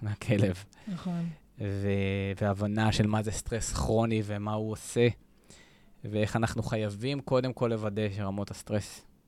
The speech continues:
Speaker 1: לא גבוהות מדי,
Speaker 2: מהמם.
Speaker 1: כ-, בדברים האלה כתנאי בסיסי לתהליך.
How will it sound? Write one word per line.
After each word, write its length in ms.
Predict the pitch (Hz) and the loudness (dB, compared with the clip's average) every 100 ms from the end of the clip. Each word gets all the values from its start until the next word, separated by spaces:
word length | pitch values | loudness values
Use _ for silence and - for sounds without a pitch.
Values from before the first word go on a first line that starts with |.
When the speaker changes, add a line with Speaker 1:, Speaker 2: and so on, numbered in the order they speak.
| _ _ _ _ | _ _ _ _
Speaker 1:
לא 160 | 107 107 | 2 4
גבוהות 440 | 104 104 110 113 120 | 4 4 4 2 0
מדי, 420 | 120 135 160 170 - - - - 226 | 2 4 2 0 -8 -20 -20 -12 -6
Speaker 2:
מהמם. 120 | 180 190 | -4 0
Speaker 1:
כ-, 100 | 113 104 101 104 | 2 4 2 -2
בדברים 500 | 120 113 117 120 127 | -6 -2 2 2 0
האלה 120 | 135 131 | -2 -2
כתנאי 340 | 110 - 120 | -2 2 2
בסיסי 400 | - 110 - 120 | 2 -4 -2 0
לתהליך. 680 | 117 - 98 101 95 - | 0 0 0 2 0 -4